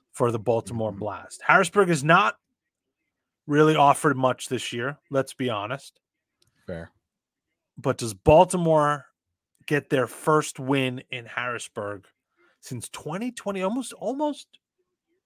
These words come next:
Speaker 2: Two years.
Speaker 1: two full years?
Speaker 2: I do. I do think so. I, I think they are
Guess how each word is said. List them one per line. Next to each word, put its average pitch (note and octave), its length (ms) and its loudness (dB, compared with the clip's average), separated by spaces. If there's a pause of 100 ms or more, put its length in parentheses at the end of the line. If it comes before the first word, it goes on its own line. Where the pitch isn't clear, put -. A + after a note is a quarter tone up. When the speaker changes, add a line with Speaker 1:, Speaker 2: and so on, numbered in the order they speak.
(560)
Speaker 2:
Two G#2+ 140 -14
years. F#2 280 -12
Speaker 1:
two C4+ 200 4
full B3 380 -2
years? A3 600 -4 (1160)
Speaker 2:
I D3 100 4
do. D#3 280 4 (200)
I C#3+ 120 6
do D3+ 240 0
think E3+ 220 -8
so. D#3 380 -2 (120)
I, B2 380 -2
I A2 180 0
think C3+ 300 -2 (140)
they A#2 300 6
are G2+ 540 6